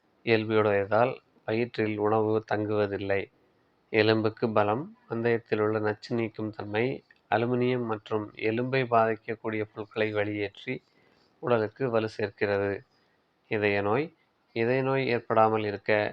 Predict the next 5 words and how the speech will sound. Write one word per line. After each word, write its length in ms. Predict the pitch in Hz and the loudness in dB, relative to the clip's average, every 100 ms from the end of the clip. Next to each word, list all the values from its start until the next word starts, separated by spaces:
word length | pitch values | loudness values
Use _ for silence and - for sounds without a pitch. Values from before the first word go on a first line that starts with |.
| - 135 | -8 -4
வெந்தயக்கீரையையோ 1080 | 113 117 123 120 - 123 113 107 107 104 110 113 _ - | -2 0 0 0 0 2 4 2 2 0 0 -4 _ -6
வெந்தய 400 | 107 113 117 113 113 107 | -4 -2 -2 -2 -2 -2
விதைகளையோ 680 | 110 120 113 110 104 101 101 | -2 0 0 0 0 -2 -6
எதுவாக 540 | - 110 123 127 120 117 | -4 -2 2 2 2 -2
இருந்தாலும் 600 | 110 104 104 101 107 | -2 -2 0 -2 -2